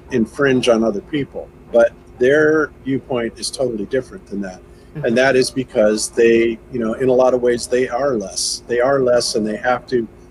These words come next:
Speaker 1: compensate for that by trying to take what we have.
Speaker 2: Mm-hmm, mm-hmm,
Speaker 1: It's
Speaker 2: exactly.
Speaker 1: just a sad situation.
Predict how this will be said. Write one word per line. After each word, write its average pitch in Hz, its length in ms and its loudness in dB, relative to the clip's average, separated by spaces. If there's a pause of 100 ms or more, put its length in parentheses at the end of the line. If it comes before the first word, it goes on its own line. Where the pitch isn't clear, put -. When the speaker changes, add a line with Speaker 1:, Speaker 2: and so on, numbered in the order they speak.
(160)
Speaker 1:
compensate 135 680 0
for - 140 -6
that 113 360 0
by 110 200 0
trying 113 380 -4
to - 140 -16
take 113 320 -4
what 104 100 -6 (120)
we 107 140 -4
have. 110 300 -6 (500)
Speaker 2:
Mm-hmm, 135 520 -10
mm-hmm, 139 340 -12
Speaker 1:
It's 147 120 -12
Speaker 2:
exactly. - 260 -6
Speaker 1:
just - 300 -8
a - 40 -8
sad 110 340 -2
situation. - 680 -10